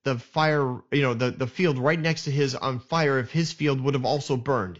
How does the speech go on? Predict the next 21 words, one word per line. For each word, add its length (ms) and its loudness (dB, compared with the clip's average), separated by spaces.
There 160 2
was, 220 -2
there 160 0
was 120 -2
a 60 -2
difference. 460 -4
There 80 -2
was 120 -2
something 340 0
going 220 0
on 220 0
here 260 0
physically 800 -4
that 140 2
he 80 2
knew, 420 2
"I 100 2
could 240 0
burn 300 4
Joab's 480 2
field 420 0